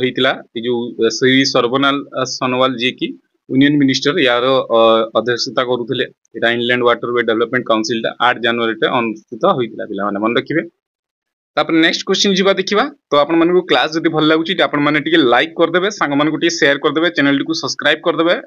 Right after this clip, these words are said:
ଆପଣମାନଙ୍କୁ ନେକ୍ସଟ କ୍ଲାସର ନୋଟିଫିକେସନ ମିଳିଯିବ ଯଦି ଚ୍ୟାନେଲରେ ପ୍ରଥମ ଥର ଭିଜିଟ କରୁଛନ୍ତି।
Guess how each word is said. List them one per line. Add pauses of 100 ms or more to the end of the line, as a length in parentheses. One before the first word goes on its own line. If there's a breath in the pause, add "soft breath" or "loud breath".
ଆପଣମାନଙ୍କୁ (120)
ନେକ୍ସଟ (180)
କ୍ଲାସର (260)
ନୋଟିଫିକେସନ (120)
ମିଳିଯିବ
ଯଦି
ଚ୍ୟାନେଲରେ
ପ୍ରଥମ
ଥର
ଭିଜିଟ
କରୁଛନ୍ତି।